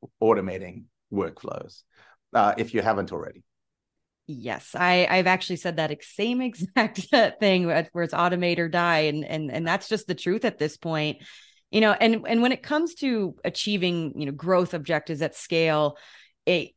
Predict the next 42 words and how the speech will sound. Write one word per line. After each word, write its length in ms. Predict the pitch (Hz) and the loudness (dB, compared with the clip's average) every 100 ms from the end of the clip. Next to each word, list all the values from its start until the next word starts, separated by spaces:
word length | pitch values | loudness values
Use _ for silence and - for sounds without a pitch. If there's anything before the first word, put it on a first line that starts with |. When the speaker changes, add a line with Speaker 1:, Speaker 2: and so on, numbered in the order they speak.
| - | -8
Speaker 2:
intelligent 720 | 185 180 233 240 190 214 190 | -4 0 4 4 4 0 0
automation 520 | 170 175 175 170 180 - | 0 0 0 0 -2 -4
obviously 480 | 170 180 175 - 160 | 0 2 0 -2 -6
makes 240 | 151 143 | -4 -6
sense 260 | 170 151 - | -6 -6 -6
for 140 | 147 | -8
advisors 580 | 147 139 139 143 143 143 | -4 -2 -2 -2 -6 -6
and 260 | 120 170 165 | -4 -2 -2
at 140 | - | -4
the 60 | 156 | -10
firm 320 | - 156 151 | -8 -4 -4
level. 500 | 143 143 139 131 - - - - - | -4 -4 -4 -6 -8 -20 -20 -20 -2
And 300 | 185 175 175 | 0 2 0
Speaker 1:
Yeah. 60 | - | -2
Speaker 2:
it 140 | 190 | -4
seems 300 | - 262 294 | -2 0 2
that 160 | 311 294 | 4 4
we're 100 | 233 | 4
starting 340 | - 202 196 | 2 2 2
to 60 | 180 | 0
really 300 | 175 180 170 | -2 -2 -2
see 640 | - - 185 175 175 170 | -4 -8 -4 0 2 2
autonomous 580 | - 156 - 175 170 160 | 0 -6 -4 -2 -2 -6
finance 520 | - 160 165 139 127 | -4 -2 0 -2 -4
come 180 | - 160 | -6 -6
to 100 | 160 | -6
fruition, 560 | - 156 151 - 156 156 | -8 -4 -4 -4 -6 -4
meaning 280 | 170 160 160 | -2 -2 -2
that 200 | 156 151 | -2 -4
organic 480 | 147 165 165 160 | -6 -4 -2 -4
conversion 640 | - 170 151 160 147 156 156 | -4 -6 -2 -2 -2 -4 -4
of 160 | 139 | -2
all 240 | 151 156 151 | 0 0 -2
the 120 | 151 | -6
tech 280 | - 240 233 | -2 0 2
innovation 500 | 202 185 180 170 170 | 2 2 0 0 -6
we've 160 | 160 | -6
seen 220 | - 170 | -6 -6
over 160 | 165 151 | -4 -4
the 80 | 160 | -4
years, 340 | 160 160 156 | -2 -2 -2
from 340 | - 151 151 | -4 -4 -4